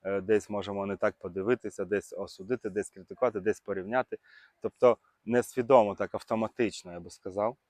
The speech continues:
Але за це також треба сповідатися. Також треба сповідатися, за, за стільки літургій ми надаремно проживаємо, скільки часу ми надаремно в унітаз спускаємо,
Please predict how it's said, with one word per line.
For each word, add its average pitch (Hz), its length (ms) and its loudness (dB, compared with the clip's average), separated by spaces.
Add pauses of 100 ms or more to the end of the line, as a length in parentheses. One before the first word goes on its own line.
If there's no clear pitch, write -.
(1120)
Але 98 220 -4
за 95 100 -6
це 107 160 -8
також 92 300 -14
треба 90 260 -12
сповідатися. 90 720 -8 (340)
Також 98 240 -6
треба 101 260 0
сповідатися, 101 680 -2
за, 92 120 -8
за 101 360 -8
стільки 104 680 -4
літургій 101 560 -4
ми 98 200 -6 (320)
надаремно 101 560 0
проживаємо, 92 720 -4
скільки - 360 -8
часу 113 460 0
ми 90 120 -8
надаремно 92 520 0
в 85 60 -10
унітаз 98 460 -2
спускаємо, 90 720 -12